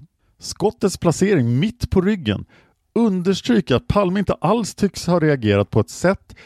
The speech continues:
som vore naturligt inför en hotfull situation. Mördaren hade inga svårigheter att sätta skottet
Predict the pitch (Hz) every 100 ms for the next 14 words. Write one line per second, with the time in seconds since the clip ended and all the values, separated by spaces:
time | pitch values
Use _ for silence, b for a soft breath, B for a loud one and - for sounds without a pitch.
0 | B B - 165 165 165 160 - 110 95
1 | 98 110 95 101 92 160 110 - 98 92
2 | 107 - 107 - 180 95 98 - _ _
3 | _ 123 147 185 160 202 180 185 151 -
4 | 208 208 165 185 - 196 143 165 196 120
5 | 104 - - 190 - 208 - 110 - 107